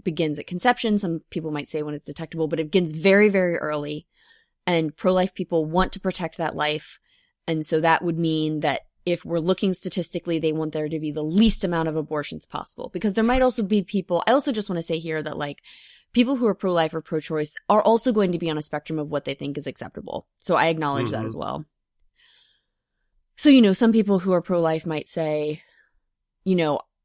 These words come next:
Speaker 1: "I don't want there to be any abortions. I think we can agree right now that is unreasonable." Um, there are going to be abortions that happen regardless of what,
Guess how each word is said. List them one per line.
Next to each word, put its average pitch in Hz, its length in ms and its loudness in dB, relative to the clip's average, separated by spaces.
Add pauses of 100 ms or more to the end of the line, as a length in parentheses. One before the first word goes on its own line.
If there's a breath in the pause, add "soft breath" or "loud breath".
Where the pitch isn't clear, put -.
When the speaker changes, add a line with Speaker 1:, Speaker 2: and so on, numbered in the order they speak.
(320)
Speaker 1:
"I 185 140 4
don't 170 160 2
want 151 120 -4
there 160 80 -4
to 151 60 -6
be 196 100 2
any 226 160 4
abortions. 180 480 0
I 165 120 0
think 170 200 -6
we 165 80 -6
can 160 160 -6
agree 160 340 0
right 190 240 2
now 170 220 0
that 147 140 -2
is 139 120 -8
unreasonable." 160 840 0 (720)
Um, 87 460 -4 (540)
there 170 120 4
are 165 40 2
going 190 420 2
to 185 60 -4
be 175 100 0
abortions 156 460 -4
that 147 100 -8
happen 156 300 -8
regardless 151 520 -2
of 156 140 -8
what, 147 280 0